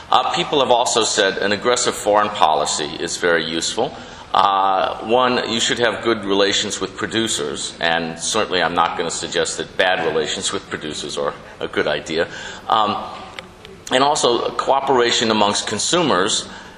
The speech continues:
has been hoped to alleviate the problem, uh, as well as cooperation between consumers and producers, although, uh, usually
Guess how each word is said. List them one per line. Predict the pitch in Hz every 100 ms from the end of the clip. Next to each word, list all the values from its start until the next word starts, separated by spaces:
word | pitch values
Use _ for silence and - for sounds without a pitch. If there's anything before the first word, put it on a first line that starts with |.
| -
has | 110 -
been | 107
hoped | 98 104 95 - - - -
to | 107 92 87 -
alleviate | 95 117 117 101 90 87
the | -
problem, | - 92 82 - 85 98 - - -
uh, | 117 123
as | 139 -
well | 143
as | 123 -
cooperation | - 123 110 107 101 101 104
between | 90 - 104 95 87 - -
consumers | 95 - 107 92 85
and | 87 82
producers, | 87 85 107 107 76 76
although, | 78 87 85 82 82
uh, | 80 82 76 78 - - -
usually | - 123 113 95 90